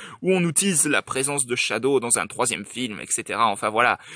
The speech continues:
Donc oui, il sera dans le film. Cela ne peut que donner des scènes spectaculaires au niveau des combats, et cetera. Euh, et puis, ça pourrait faire justement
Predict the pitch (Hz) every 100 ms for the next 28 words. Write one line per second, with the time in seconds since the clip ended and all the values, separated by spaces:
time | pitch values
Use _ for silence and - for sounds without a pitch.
0 | 147 - 147 - 139 170 151 160 135 -
1 | 151 160 147 147 - 160 170 151 - -
2 | - - 147 147 156 143 - 151 139 156
3 | 143 147 143 135 - 147 135 - 147 -
4 | 147 - 143 147 147 135 135 127 127 127
5 | - 135 127 131 127 123 - 123 123 120
6 | 131 127 117 110 127 - 127 123 - -
7 | 151 151 151 156 175 165 147 135 - 151
8 | 156